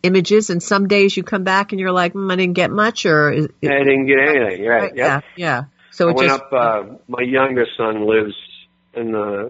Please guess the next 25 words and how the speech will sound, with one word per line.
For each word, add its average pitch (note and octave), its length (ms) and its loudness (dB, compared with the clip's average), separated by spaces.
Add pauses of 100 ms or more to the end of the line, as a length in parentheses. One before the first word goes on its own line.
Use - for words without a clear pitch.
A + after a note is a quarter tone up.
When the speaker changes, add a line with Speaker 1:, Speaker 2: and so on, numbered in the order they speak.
Speaker 2:
northern A2+ 520 0
Minnesota, G#2 420 0
right G#2 200 -2
on G#2 200 -4
Lake G#2 240 -4
Superior G#2+ 560 -4 (340)
in G#2 160 -2
Duluth, A2+ 380 4
Minnesota, G2 500 -4
and G2+ 440 -10 (280)
right B2 200 2
now A#2 600 0 (200)
the G#2+ 100 -4
hawks A#2 480 -2
and G#2+ 220 -8
the F#2+ 280 -8 (160)
shorebirds A2 640 0
and G#2 120 -4
all G#2 180 -2
those G#2 180 0
kind G#2 160 0
of F#2+ 80 -4
things G2 240 0
are G2+ 80 2
migrating F#2+ 540 -4